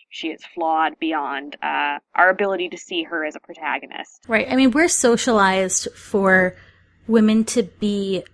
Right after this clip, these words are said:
Speaker 2: demure and soft-spoken and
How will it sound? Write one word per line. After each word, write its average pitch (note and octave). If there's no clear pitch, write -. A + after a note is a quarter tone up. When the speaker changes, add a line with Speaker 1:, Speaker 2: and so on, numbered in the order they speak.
Speaker 2:
demure G#3
and G#3
soft-spoken F#3
and G3